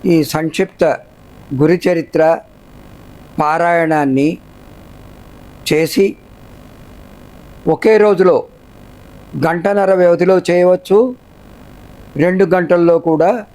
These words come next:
పూర్తి చేసుకోవచ్చు, లేకపోతే వారం రోజులు కూడా చేయవచ్చు. రోజు కొన్ని అధ్యాయాలు మీకు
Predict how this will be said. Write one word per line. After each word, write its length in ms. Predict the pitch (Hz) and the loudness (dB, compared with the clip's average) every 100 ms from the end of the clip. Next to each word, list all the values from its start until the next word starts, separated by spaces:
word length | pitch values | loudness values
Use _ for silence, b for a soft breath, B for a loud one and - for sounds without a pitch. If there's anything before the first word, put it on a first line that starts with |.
| - - - - - | -20 -20 -20 -20 -4
పూర్తి 280 | 185 185 175 180 | -2 -2 -4 0
చేసుకోవచ్చు, 840 | 165 - 180 170 180 - 190 226 - - - - - - - | -2 -2 -2 0 -2 0 -2 -2 -10 -20 -20 -20 -20 -20 -8
లేకపోతే 840 | 143 165 170 170 170 156 160 170 202 - - - - - - - - - | -2 0 0 -2 -4 -2 0 -2 -4 -18 -20 -20 -20 -20 -20 -20 -20 -6
వారం 460 | 120 135 170 185 190 | -2 0 0 0 0
రోజులు 340 | 190 180 190 | 0 2 2
కూడా 420 | 180 180 180 208 214 - - - - - - - - - - - - - | 2 0 2 0 -4 -20 -20 -20 -20 -20 -20 -20 -20 -20 -20 -20 -6 0
చేయవచ్చు. 600 | 185 185 180 - 190 220 - - | 2 2 0 0 0 0 -6 -4
రోజు 380 | 160 170 165 175 170 | 0 0 2 0 0
కొన్ని 240 | 156 156 | -2 0
అధ్యాయాలు 840 | 156 147 - 156 160 156 156 196 208 - - - - - - - | 0 -2 -2 -2 0 0 0 -4 -10 -20 -20 -20 -20 -20 -20 -4
మీకు 460 | 143 160 - 151 | 0 0 0 -2